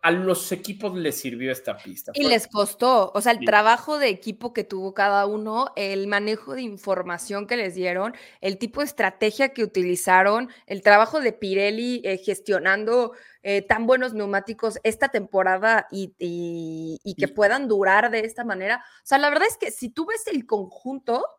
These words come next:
Speaker 2: pues la verdad es una maravilla que se haya podido llevar a cabo de esta manera, ¿no? O sea,
Speaker 1: Sí.
Speaker 2: sí, sí creo que eso es como muy importante y los cambios de temperatura que tampoco se esperaban de, de esa manera, que si llovía, que si no, que si sí, que si no. Em,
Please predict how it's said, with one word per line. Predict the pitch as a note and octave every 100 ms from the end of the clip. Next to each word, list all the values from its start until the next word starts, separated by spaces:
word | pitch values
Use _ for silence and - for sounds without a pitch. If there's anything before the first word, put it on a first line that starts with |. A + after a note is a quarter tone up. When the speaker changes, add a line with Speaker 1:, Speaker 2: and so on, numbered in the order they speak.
| _ _ -
Speaker 2:
pues | A3+
la | A3+
verdad | A3+
es | D4 D4+
una | D4
maravilla | C4 E3+ F3+ G#3+
que | G#3+
se | G3
haya | F3+ F#3
podido | F3 F#3+
llevar | F3 E3 E3+
a | F3
cabo | E3+ G3+ F4 _ _
de | F#3+
esta | F#3 G#3
manera, | F#3 D#3+ D#3 C#3+
¿no? | E3 A#3
O | G3
sea, | G#3+ F3 C3
Speaker 1:
Sí. | F3+ G#3+ -
Speaker 2:
sí, | - A3 -
sí | - - A#3
creo | B3 B3
que | A3+
eso | G#3+
es | A3
como | A3 F#3
muy | F3+ G3
importante | G3+ F3+ F3+ E3+ G3+
y |
los | F#3+ F3
cambios | F#3 F#3 G3+
de | F3
temperatura | E3 E3+ D#3+ G3
que | F3+
tampoco | F3 D#3 - E3+ - - _
se | -
esperaban | F#3 F#3 F3 F#3 G3 G3
de, | D#3 -
de | D#3+ E3+ F3
esa | G#3+
manera, | F#3 E3+ F3
que | F3
si | E3+
llovía, | E3 G3
que | G3+
si | E3+
no, | E3 F3+
que | -
si | E3
sí, | E3 F3+
que |
si | - F#3
no. | - - - - - _ _
Em, | A3 A3 G#3+ G#3